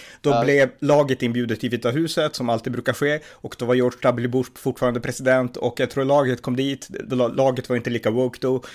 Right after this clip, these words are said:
Speaker 1: men Pia Sundhage, som i sin
Speaker 2: Vägrade.
Speaker 1: ungdom var en marxist, hon
Speaker 2: <laughs>
Speaker 1: vägrade,
Speaker 2: Ja.
Speaker 1: så hon ville inte
Speaker 2: Ja.
Speaker 1: möta Bush.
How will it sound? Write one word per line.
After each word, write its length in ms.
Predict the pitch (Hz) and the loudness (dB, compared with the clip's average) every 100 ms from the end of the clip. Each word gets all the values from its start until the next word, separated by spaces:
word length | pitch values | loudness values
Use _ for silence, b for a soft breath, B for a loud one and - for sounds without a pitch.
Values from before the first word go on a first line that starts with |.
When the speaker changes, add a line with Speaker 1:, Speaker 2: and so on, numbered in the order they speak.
| B | B
Speaker 1:
men 240 | 139 131 123 | 0 0 0
Pia 260 | - 139 | 0 0
Sundhage, 680 | 127 143 127 139 135 135 - | 0 -2 2 2 4 2 0
som 160 | - 123 | -2 -4
i 40 | |
sin 100 | 110 | 0
Speaker 2:
Vägrade. 180 | 120 120 | 2 2
Speaker 1:
ungdom 180 | 120 117 | 0 2
var 120 | 120 | 2
en 80 | 120 | 4
marxist, 680 | 120 - 156 160 - - - B | 0 0 -2 -2 -4 -12 -20 B
hon 140 | 147 | -2
Speaker 2:
<laughs> 80 | 123 | 2
Speaker 1:
vägrade, 340 | 110 104 117 120 | 2 2 2 0
Speaker 2:
Ja. 80 | - | -2
Speaker 1:
så 120 | 139 | 0
hon 120 | 147 | 2
ville 160 | 127 110 | 2 0
inte 120 | 110 | 0
Speaker 2:
Ja. 60 | 107 | 0
Speaker 1:
möta 180 | 104 | 0
Bush. 240 | 113 110 | -2 -4